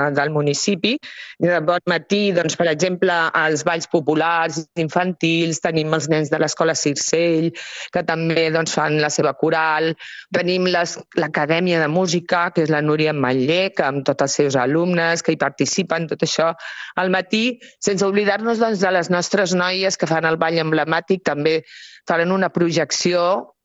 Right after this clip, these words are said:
on el que faran és també un, donar un missatge, eh, que f-, va referent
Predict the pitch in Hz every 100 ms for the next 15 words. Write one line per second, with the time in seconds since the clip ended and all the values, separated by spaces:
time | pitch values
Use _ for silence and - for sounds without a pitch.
0 | - 139 156 165 165 160 160 156 151 151
1 | 147 147 147 135 139 151 156 160 - 160
2 | 160 170 175 - 156 156 165 170 165 160
3 | 151 151 151 156 151 - 190 180 156 -
4 | 175 180 - 180 277 - - - - -
5 | 165 156 147 143 143 139 139 156 - -
6 | 156 147 131 _ _ 151 160 160 156 -
7 | 139 135 156 170